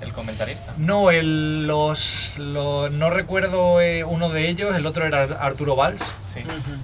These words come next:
Speaker 2: Eh,
Speaker 1: Ah, es verdad, Arturo Valls,
Speaker 2: sí,
Speaker 1: sí.
Speaker 2: sí,
Speaker 3: Sí,
Speaker 2: pero
Speaker 3: yo se le vi, además,
Speaker 2: los
Speaker 3: lo
Speaker 2: dos
Speaker 3: vi,
Speaker 2: eran
Speaker 3: lo vi,
Speaker 2: como
Speaker 3: lo vi.
Speaker 2: comentaristas de humor, no
Speaker 1: Sí.
Speaker 2: deportivos, y fue un poco lo que no me gustó del
Speaker 1: Es
Speaker 2: programa.
Speaker 1: verdad, había, hacían chistecitos ahí de parkour.
Speaker 2: Sí, eh,
Speaker 3: Es que se
Speaker 2: estaba,
Speaker 3: pierde
Speaker 2: es que todo en España se hace como, como a coña, ¿no?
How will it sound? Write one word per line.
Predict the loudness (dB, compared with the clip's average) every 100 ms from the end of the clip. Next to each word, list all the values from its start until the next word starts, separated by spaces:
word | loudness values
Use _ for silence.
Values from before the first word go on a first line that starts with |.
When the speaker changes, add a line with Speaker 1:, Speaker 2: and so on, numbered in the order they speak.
| -6
Speaker 2:
Eh, | 0 2 2 2 0 0 0 -2 -2
Speaker 1:
Ah, |
es | 0
verdad, | 2 0 -2
Arturo | -8 -6
Valls, | -4 -2
Speaker 2:
sí, | -2
Speaker 1:
sí. | -2
Speaker 2:
sí, | -2
Speaker 3:
Sí, | 0
Speaker 2:
pero | 2 4
Speaker 3:
yo | 6
se | 6
le | 4
vi, | 4
además, | 2 0 -2 0
Speaker 2:
los | 4 6
Speaker 3:
lo | 6
Speaker 2:
dos | 6
Speaker 3:
vi, |
Speaker 2:
eran | 6 4
Speaker 3:
lo |
vi, | 2
Speaker 2:
como | 0 2
Speaker 3:
lo | 2
vi. |
Speaker 2:
comentaristas | 2 0 2 2 2 0
de | 2
humor, | 4 6 4 4
no | 4
Speaker 1:
Sí. | 4
Speaker 2:
deportivos, | 2 0 0 -2 -2 -4 -6 -4
y | -4
fue | -2
un | -2
poco | 2 4
lo | 4
que | 4
no | 2
me | 0
gustó | -2 -2 -2
del | 0
Speaker 1:
Es | 0
Speaker 2:
programa. | 4 6 6
Speaker 1:
verdad, | 4 0 2
había, | 4 4
hacían | 2 -4 -4
chistecitos | -4 -6 -4 -4
ahí | -4
de | -4
parkour. | -2 -2 -2 -8
Speaker 2:
Sí, | -4 0 2 2 0 -2
eh, | 0 2 2 2 0 -2 -10 -14 -14 -10
Speaker 3:
Es | -6
que | -4
se | -2
Speaker 2:
estaba, | 2 4 6
Speaker 3:
pierde | 6 4
Speaker 2:
es | -4
que | -2
todo | 0 2
en | 0
España | -2 0 0 2 2
se | 2
hace | -2 -2
como, | -2 0 0 2 2 0
como | -2 2
a | 2
coña, | 2 0 0 -2
¿no? | -2